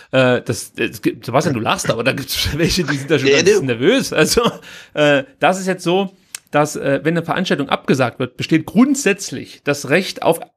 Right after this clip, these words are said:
Speaker 1: einer Erstattung, auf eine Erstattung des Kaufpreises. Äh, in diesem Fall kommt der Veranstalter nämlich seiner Leistungspflicht nicht nach. Aber das Ding ist jetzt hier, äh, es muss wohl noch geklärt werden, ob dieser Coronavirus jetzt hier,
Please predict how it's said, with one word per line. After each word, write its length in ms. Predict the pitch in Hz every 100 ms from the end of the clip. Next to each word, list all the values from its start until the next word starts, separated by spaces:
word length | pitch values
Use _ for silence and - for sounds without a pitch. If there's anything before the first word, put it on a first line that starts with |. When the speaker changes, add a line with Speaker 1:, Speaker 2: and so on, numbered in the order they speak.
| _ _
Speaker 1:
einer 160 | 139 147
Erstattung, 680 | - - 170 208 185 -
auf 180 | - 139
eine 140 | 147 147
Erstattung 360 | 143 165 170
des 140 | 143 -
Kaufpreises. 800 | - 202 214 - 117 147 202 - - - - - _
Äh, 320 | 139 143 139
in 100 | 147
diesem 240 | 170 190
Fall 320 | 180 147 160 196
kommt 260 | - 165
der 60 | 156
Veranstalter 420 | 143 160 165 151
nämlich 260 | 139 139 135
seiner 280 | 131 131
Leistungspflicht 580 | 117 135 - 131 - 104
nicht 160 | - -
nach. 260 | 117 - _
Aber 340 | 147 185 147
das 220 | - 123 -
Ding 160 | 185
ist 120 | 185
jetzt 160 | 185 175
hier, 340 | 170 185 196 -
äh, 240 | 156 151
es 120 | 143
muss 300 | 147 208 -
wohl 120 | 165
noch 160 | 151 143
geklärt 380 | 147 - 131 131
werden, 220 | 151 156
ob 180 | 139 -
dieser 240 | 139 135
Coronavirus 840 | 123 131 120 214 226 117 120 120 139
jetzt 160 | 135
hier, 340 | - 131 127